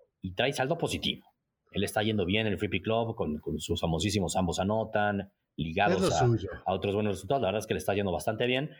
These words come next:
Speaker 1: Falló el último pick porque se atascó. Él, cuando le empieza a ir bien, se atasca, Santiago. Y subió un parlay que pagaba casi más doscientos con dos ambos anotan.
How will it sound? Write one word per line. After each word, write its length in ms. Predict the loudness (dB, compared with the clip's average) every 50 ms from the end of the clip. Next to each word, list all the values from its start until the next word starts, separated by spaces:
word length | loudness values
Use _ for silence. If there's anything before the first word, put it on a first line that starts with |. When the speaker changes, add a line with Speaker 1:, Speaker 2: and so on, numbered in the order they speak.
| -20 _ _ _ _
Speaker 1:
Falló 220 | 0 0 2 2
el 60 | 0
último 360 | 0 0 0 0 0 0 0 0
pick 160 | -2 -2 -2
porque 220 | -2 -2 -2 -2 0
se 100 | 0 0
atascó. 380 | 0 0 -2 -2 -2 -4 -2 0
Él, 160 | 0 -2 0 0
cuando 180 | 0 0 2
le 60 | 0
empieza 240 | 0 0 0 0 0
a 20 | 0
ir 60 | 0
bien, 140 | 0 0 0
se 80 | 0 -2
atasca, 480 | 0 0 0 0 0 0 -4 -6 -4
Santiago. 360 | -4 -2 0 0 0 0 -2 -4 -8 -20 -18 _
Y 120 | -6 -4 -2
subió 180 | 0 2 2
un 80 | 2 2
parlay 260 | 2 2 2 2 0
que 80 | 0 0
pagaba 260 | 0 0 2 0 2
casi 220 | 0 0 0 0 0
más 180 | 0 0 0
doscientos 540 | 0 0 0 2 2 2 2 2 2 0 0
con 160 | 0 -2 0
dos 180 | 0 0 0 0
ambos 220 | 0 0 0 0
anotan. 340 | 0 0 0 2 0 0 0